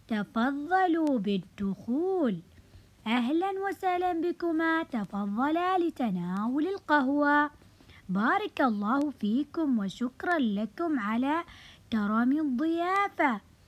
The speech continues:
نستودعكم الله الذي لا تضيع ودائعه. شكرًا لكم على هذه الزيارة.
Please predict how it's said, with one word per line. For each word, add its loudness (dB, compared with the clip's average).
نستودعكم -2
الله 2
الذي 0
لا -2
تضيع 0
ودائعه. 4
شكرًا -2
لكم 0
على 0
هذه 0
الزيارة. 2